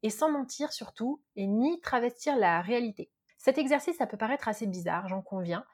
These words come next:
mais finalement, c'est à vous que vous écrivez cette lettre et que vous vous demandez pardon. La plupart des personnes que je coach, euh, s'en veulent en fait de certains comportements qu'elles ont pu avoir dans le passé,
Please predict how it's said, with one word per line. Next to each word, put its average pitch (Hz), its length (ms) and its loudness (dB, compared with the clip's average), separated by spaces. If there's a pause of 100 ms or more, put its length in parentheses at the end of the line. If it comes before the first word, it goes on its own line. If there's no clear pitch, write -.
(220)
mais 240 80 2
finalement, 262 540 2 (220)
c'est - 200 0
à 220 100 8
vous 269 200 2 (180)
que 233 80 2
vous 196 180 2
écrivez 208 300 2
cette 180 200 -2
lettre 214 380 0
et 220 80 2
que 220 100 2
vous 196 220 2
vous 196 60 -2
demandez 220 380 4
pardon. 190 320 -2 (280)
La 226 80 2
plupart 262 260 4
des 240 80 4
personnes 233 300 -2
que 208 100 0
je - 140 -6
coach, 247 300 -2 (140)
euh, 190 240 0
s'en 208 260 -2
veulent 233 260 4
en 202 80 2
fait 208 380 -2
de 180 400 0
certains 226 380 -6
comportements 208 480 -4
qu'elles 185 260 -2
ont 175 100 -2
pu 262 180 -4
avoir 214 240 2
dans 180 100 2
le 165 80 -2
passé, - 440 -6